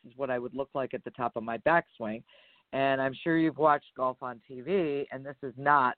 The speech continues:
what they look like on T V. So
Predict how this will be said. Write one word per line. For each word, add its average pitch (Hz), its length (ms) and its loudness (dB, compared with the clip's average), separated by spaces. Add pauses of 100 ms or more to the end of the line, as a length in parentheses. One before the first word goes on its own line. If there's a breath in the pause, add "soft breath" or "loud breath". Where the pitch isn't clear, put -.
what 131 220 2 (180)
they 123 240 -2
look 131 320 0
like 104 300 -6 (1120)
on 123 240 -6
T 127 140 -2
V. 175 320 2 (100)
So 139 240 6